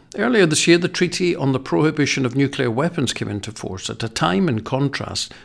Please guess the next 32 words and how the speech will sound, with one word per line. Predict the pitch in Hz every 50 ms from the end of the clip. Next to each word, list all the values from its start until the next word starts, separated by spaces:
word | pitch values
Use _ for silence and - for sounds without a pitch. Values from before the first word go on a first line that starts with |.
| - _
when | - 120 113
the | 120 120
U | 127 147 147
K | - 151 139
government | 131 135 123 127 135 131 -
announced | 131 135 135 131 131 127 - -
its | 143 175 196 - -
intention | 120 98 - - 98 98 101 - - 135
to | 123 - 143
increase | 139 139 139 - - 262 247 - -
its | 135 117 - -
number | 117 107 110 104 98
of | 98 - -
nuclear | 107 98 - - 110 104
warheads. | 92 101 101 101 98 95 104 101 95 - - - _ _ - - - - _ _ _ _ _ _ -
Scotland | - - - - 254 - 175
was | 156 - -
chosen | - - 175 175 170 - 208 185 185 -
and | 165 165 160
remains | 160 151 156 160 160 160 156 -
the | - 131
location | 117 104 - - 147 151 147 - 147 131
for | - 147
the | 131 135
naval | 139 143 147 143 147 131
base | 110 113 110 101 92 - -
where | 120 107
such | - - 135 127 - -
nuclear | 135 131 135 139 - - 127 113 110
warheads | 110 107 110 110 107 107 110 107 104 - -
are | 104 110
stationed." | - - - - - - 113 117 - - 113 - - -